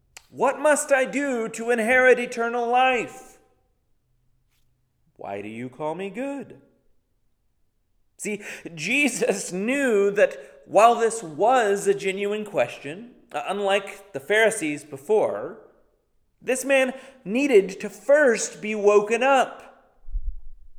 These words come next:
He really wanted to engage this guy in a real conversation.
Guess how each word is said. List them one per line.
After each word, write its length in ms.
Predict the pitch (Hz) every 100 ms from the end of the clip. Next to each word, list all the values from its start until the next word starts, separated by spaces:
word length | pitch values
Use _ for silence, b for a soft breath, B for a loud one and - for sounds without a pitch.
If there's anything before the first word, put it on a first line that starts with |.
| - - _
He 200 | 214 214 B -
really 580 | 175 170 285 294 285
wanted 400 | 254 233 254 254 196
to 120 | 214
engage 760 | 196 170 160 254 294 254 170
this 220 | 185 175 -
guy 380 | 156 139 147 196
in 180 | 214
a 100 | 240
real 580 | 220 196 254 277 226 208
conversation. 1080 | 208 208 208 214 214 233 233 226 - 156